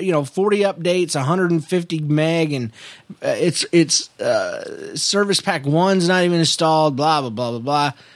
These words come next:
So, you know what? People of, uh, people of, of Geek Squad, you know, I, I hope, I hope, I hope, I hope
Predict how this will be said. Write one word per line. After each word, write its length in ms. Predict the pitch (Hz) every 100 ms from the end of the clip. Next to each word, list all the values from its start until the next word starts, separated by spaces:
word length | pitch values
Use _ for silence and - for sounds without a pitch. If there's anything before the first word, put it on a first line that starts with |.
| - _ _ _ -
So, 360 | - 156 147
you 180 | 156 196
know 140 | 208
what? 360 | 190 175 175 147 _ _ _ _ _ - 185
People 540 | - 202 196 208 196 151
of, 340 | 151 139 123
uh, 380 | 135 127 120 113 - _ _ - 226
people 340 | - 180 156 123
of, 240 | 117 123
of 380 | 123 117 117 123
Geek 180 | 139 139
Squad, 600 | - 139 135 135 131 123 _ _ _ _ _ _ _ _ -
you 160 | 143
know, 320 | 135 127 123 - _
I, 200 | 127 135 -
I 160 | 131
hope, 460 | 117 107 170 185 - 110 - _ _ _ -
I 60 |
hope, 500 | 101 - - 143 143
I 140 | 107 110
hope, 220 | 117 110
I 100 | 110
hope 300 | 104 76